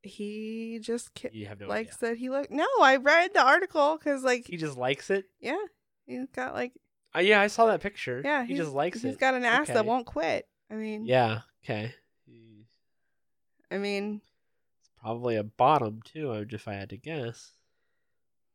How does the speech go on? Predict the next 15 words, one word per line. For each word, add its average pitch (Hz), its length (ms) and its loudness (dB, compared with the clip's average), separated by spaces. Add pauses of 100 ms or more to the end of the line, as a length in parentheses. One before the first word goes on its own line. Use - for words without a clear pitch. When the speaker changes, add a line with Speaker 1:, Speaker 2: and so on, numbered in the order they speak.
(160)
Speaker 1:
Yeah. - 60 -10
Speaker 2:
Someone 175 240 4
likes 117 220 -2
getting 113 280 -4
pegged. 117 480 -6 (240)
Speaker 1:
I 247 80 -20
guess 311 180 -14
maybe 311 220 -4
he 339 100 -4
just 359 260 -10
likes 359 260 -10
it. 190 200 -6
Who 233 140 -14
cares? - 240 -12
Speaker 2:
Okay, 302 280 -4